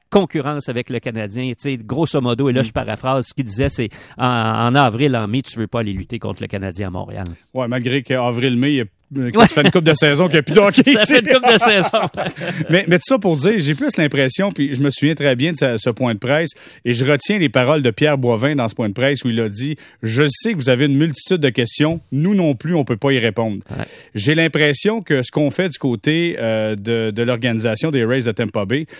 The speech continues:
Speaker 2: c'est qu'on pousse le maire de Tampa Bay, euh, en fait de Saint Pete, à refuser.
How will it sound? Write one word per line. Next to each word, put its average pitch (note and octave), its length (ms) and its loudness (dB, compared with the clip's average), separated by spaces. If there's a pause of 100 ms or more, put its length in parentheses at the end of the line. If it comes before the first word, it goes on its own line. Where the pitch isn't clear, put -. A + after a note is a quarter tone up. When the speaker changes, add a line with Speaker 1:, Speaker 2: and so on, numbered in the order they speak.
(100)
Speaker 2:
c'est - 140 -4
qu'on C3+ 220 2
pousse F3 280 0
le B2 140 0
maire C#3+ 480 2
de A2 100 0
Tampa A#2+ 400 2
Bay, C3+ 260 0 (280)
euh, G#2+ 160 -4
en B2 80 -2
fait E3 120 2
de B2+ 120 2
Saint C#3 240 0
Pete, D#3 320 -2 (240)
à A#2+ 240 0
refuser. C3 880 0